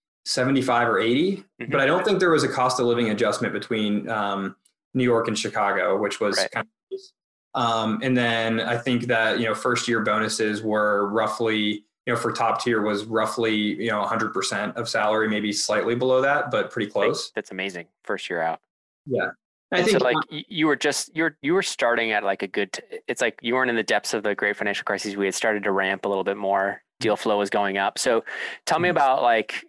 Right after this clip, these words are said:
Speaker 2: um, so were you, like, ranked near the top of your class by the end of that first year?
Speaker 1: Yeah. Yeah.
Speaker 2: At the top? Okay. And then, um,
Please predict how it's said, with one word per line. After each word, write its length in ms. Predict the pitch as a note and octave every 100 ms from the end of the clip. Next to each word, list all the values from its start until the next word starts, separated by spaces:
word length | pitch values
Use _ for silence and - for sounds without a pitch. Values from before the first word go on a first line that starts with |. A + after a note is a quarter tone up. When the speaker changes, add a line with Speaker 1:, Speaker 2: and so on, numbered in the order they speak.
| -
Speaker 2:
um, 240 | A2 G#2
so 100 | C3+
were 100 | B2
you, 200 | A#2+ B2
like, 240 | A2+ G#2+ - _ _ _ _
ranked 360 | A2+ A2 A#2+ -
near 120 | B2
the 80 | B2+
top 200 | B2+ B2
of 60 |
your 80 | C3
class 260 | - C3 C3+
by 140 | A#2+
the 60 | A#2
end 100 | A#2
of 60 |
that 100 | A#2
first 240 | - A#2+ -
year? 220 | C3+ C#3+ _ _ _
Speaker 1:
Yeah. 240 | D3 G#2+ - _ _ _ -
Yeah. 140 | C3
Speaker 2:
At 100 | G#2+
the 60 | -
top? 280 | - G#2+ - -
Okay. 240 | A#2 G#2 G2 _ _ _ -
And 140 | A#2+
then, 300 | A2+ G#2+ G#2 C3
um, 500 | G#2+ G#2 G2 F#2